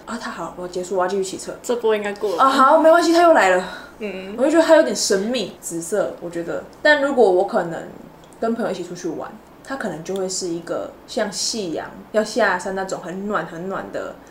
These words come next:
Speaker 1: 橘红色啊，甚至带点粉红那种感觉，因为那是一个情谊，然后一种记忆，尤其如果那个感觉又在沙滩，嗯，perfect，大概是这样。所以它颜色是会依照情绪去做转换的啦，我觉得它没有办法概括，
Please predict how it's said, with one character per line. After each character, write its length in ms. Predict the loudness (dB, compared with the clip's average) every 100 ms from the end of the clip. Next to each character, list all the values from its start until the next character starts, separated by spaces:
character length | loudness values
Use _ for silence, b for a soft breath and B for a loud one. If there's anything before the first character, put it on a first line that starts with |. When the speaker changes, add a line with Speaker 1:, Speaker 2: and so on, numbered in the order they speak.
| B
Speaker 1:
橘 240 | -8 -6
红 240 | -4 -6
色 320 | -6 -4 -2 0
啊， 140 | -2
甚 80 | -4
至 80 | -2
带 100 | -4
点 160 | -4
粉 240 | -6 -6 -6
红 140 | -10 -14 -12
那 100 | -12
种 140 | -10
感 140 | -10 -12
觉， 80 | -16 -20 -20 B B
因 100 | -4
为 60 | -2
那 20 |
是 140 | -2
一 60 | -2
个 280 | 2 2 0 -8
情 280 | -10 -6 -6
谊， 180 | -8 -8
然 120 | -4
后 80 | -4
一 60 |
种 200 | -4 -8 -12
记 160 | -10 -10 -8
忆， 160 | -12 -14 -8
尤 80 | -4
其 120 | 0
如 120 | 0
果 120 | 2 2
那 100 | 0
个 60 |
感 200 | -2 -6
觉 120 | -4 -4
又 80 |
在 80 | -2
沙 260 | -4 -6 -6
滩， 260 | -8 -12 -12 -20 -14
嗯， 140 | -10 -10 -14 -20 -14
perfect， 320 | -10 -10 -12 -20 -20 -20 -14
大 80 | -10
概 80 | -10
是 100 | -10
这 120 | -12
样。 100 | -14 -16 -20 -14
所 140 | -2 0
以 20 |
它 60 | 2
颜 180 | 0
色 160 | 2 0
是 140 | 2
会 180 | 2 2 0
依 100 | 0
照 160 | 0
情 260 | 0 -6 -12
绪 160 | -10 -8
去 240 | -6 -8
做 260 | -6 -8 -10 -12
转 160 | -12 -10
换 160 | -12 -12
的 60 |
啦， 120 | -16 -16
我 60 | -14
觉 120 | -12
得 160 | -12 -10
它 100 | -6
没 80 | -6
有 60 | -4
办 80 |
法 100 | -6 -6
概 140 | -8
括， 260 | -8 -8 -8